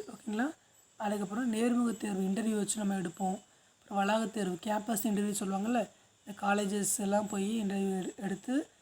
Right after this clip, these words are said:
பிளேஸ்மெண்ட் பண்ணுவாங்க. ஓகே, அந்த இது. தொழிற்சாலை வாயிலாக ஆட்சேர்ப்பு, இண்டஸ்ட்ரிக்கே போய் என்ன பண்ணுவாங்க, நேரடியா போய் ஆட்கள் தேர்ந்தெடுக்கிறது.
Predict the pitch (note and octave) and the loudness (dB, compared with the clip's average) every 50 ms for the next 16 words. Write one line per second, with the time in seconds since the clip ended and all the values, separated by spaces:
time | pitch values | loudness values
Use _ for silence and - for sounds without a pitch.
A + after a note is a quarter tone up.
0 | _ _ _ _ _ - G#3+ G#3 - - A3 G3+ F#3+ - F#3+ F#3 F3+ F3+ F3 F3 | _ _ _ _ _ -2 0 0 0 0 0 -2 -2 -2 -2 -2 -2 -2 -2 -4
1 | F#3+ - - - - - - C4+ D4 - - _ _ _ _ - G3+ G3 G3 F#3+ | -6 -8 -12 -20 -12 -4 -2 -2 -2 -2 -8 _ _ _ _ -6 -2 -2 0 0
2 | F#3+ F3 F#3+ G3+ A3 - - _ _ _ _ - - - A#3 A3+ A#3 B3 A#3 - | 0 0 -2 -2 -4 -6 -12 _ _ _ _ -20 -8 -4 0 2 2 2 4 4
3 | B3+ B3 B3 A#3+ A#3 A3+ G#3+ G#3 G#3 G#3+ A3 G3+ G3 E3+ - - G3 E3+ - - | 4 4 4 4 2 0 0 0 0 2 2 2 0 0 -2 -4 -4 -4 -4 -2
4 | G3+ G3 G3+ G3 A3+ A3 - - A#3+ G#3+ - A#3+ A3+ G3+ A3 G#3+ G#3 G#3 G#3 G#3 | 0 0 2 2 2 0 0 0 -2 0 2 0 0 0 0 -2 -2 -2 -2 -2
5 | G#3 G3+ G3 G3 A3 C4 E4 - - - _ _ _ _ _ _ _ - A3 G#3 | 0 0 0 2 2 2 0 0 -4 -12 _ _ _ _ _ _ _ -6 -4 -2
6 | G#3 G3+ G#3+ G3+ G#3+ A3 A#3 A3+ G3 F#3+ F3+ - - F#3+ E3 - F#3+ F#3 F#3 F3+ | 0 0 0 0 0 -2 0 0 0 0 -2 -2 -4 -4 -2 0 0 0 0 -2
7 | F3 - - F3 E3 A#3 C#4 | -2 -4 -6 -4 0 0 0